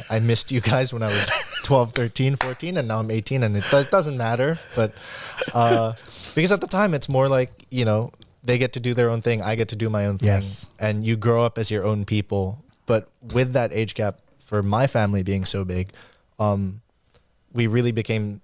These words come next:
Speaker 1: separate for a few years where it's, you know, I'm coming into my own as a teenager
Speaker 2: Yeah.
Speaker 1: and then those two have gone off to college. And it was when we were, when I was eighteen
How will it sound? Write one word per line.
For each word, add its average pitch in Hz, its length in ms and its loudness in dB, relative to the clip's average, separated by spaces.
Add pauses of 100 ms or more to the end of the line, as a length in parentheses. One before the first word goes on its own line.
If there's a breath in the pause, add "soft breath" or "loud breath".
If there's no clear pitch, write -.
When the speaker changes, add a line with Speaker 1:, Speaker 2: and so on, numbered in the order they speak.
(140)
Speaker 1:
separate - 580 -2 (140)
for 127 220 2
a 127 40 2
few 135 200 0
years 160 480 0 (100)
where 104 160 0
it's, - 320 -2
you 110 80 -2
know, 101 140 2
I'm 110 180 0
coming 113 220 0
into 107 160 0
my 107 100 0
own 104 100 0
as 101 120 0
a 98 40 -4
teenager 101 720 -2
Speaker 2:
Yeah. 113 100 2
Speaker 1:
and 98 80 2
then 98 100 0
those 101 200 2
two 110 100 -2
have 98 100 -4
gone 98 180 -2
off 95 140 -4
to - 80 -14
college. 104 540 -2 (520 soft breath)
And 110 160 2
it 107 100 -2
was 107 220 0
when 107 180 2
we 104 120 2
were, 101 400 2 (340)
when 110 160 0
I 120 120 4
was 117 140 0
eighteen 107 500 -2